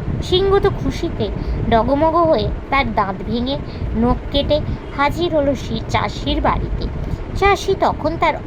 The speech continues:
লোকজন অস্ত্রশস্ত্র নিয়ে সিংহের জন্য অপেক্ষা করছিল। সিংহ আসতেই চাষি ও তার লোকজনেরা চারিদিক দিয়ে সিংহকে আক্রমণ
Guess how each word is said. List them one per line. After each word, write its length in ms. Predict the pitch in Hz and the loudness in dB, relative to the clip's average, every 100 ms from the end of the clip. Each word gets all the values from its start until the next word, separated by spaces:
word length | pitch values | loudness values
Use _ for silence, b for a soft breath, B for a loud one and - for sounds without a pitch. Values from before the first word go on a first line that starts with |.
| 226 | -4
লোকজন 600 | 220 214 226 - 262 262 | 0 0 -2 -2 0 0
অস্ত্রশস্ত্র 760 | 214 - - 320 277 254 - | 0 -2 -6 -2 0 -2 -2
নিয়ে 220 | 311 233 302 B B B | 0 0 -2 B B B
সিংহের 420 | - 359 349 370 | 0 2 4 4
জন্য 220 | - 349 330 | 4 2 2
অপেক্ষা 460 | 240 - - 214 196 | 0 -2 -6 -6 -6
করছিল। 360 | 208 - - 185 - B B - | -6 -6 -6 -6 -6 B B -4
সিংহ 420 | - 320 359 370 | -2 2 4 4
আসতেই 520 | 359 202 - - 254 - | 4 2 -2 -4 -4 0
চাষি 460 | 233 233 - 269 220 - - | 0 0 -2 -4 -6 -6 0
ও 100 | 311 | 2
তার 120 | 349 330 | 4 2
লোকজনেরা 680 | 233 - - 311 330 262 175 B B B | 2 0 -2 -2 0 2 0 B B B
চারিদিক 420 | - 220 262 330 339 | 0 0 2 0 -2
দিয়ে 200 | 311 226 | -2 -2
সিংহকে 600 | 220 - 240 220 277 311 | -2 -4 -4 0 0 4
আক্রমণ 580 | 277 - - 240 285 349 | 2 2 -2 0 0 0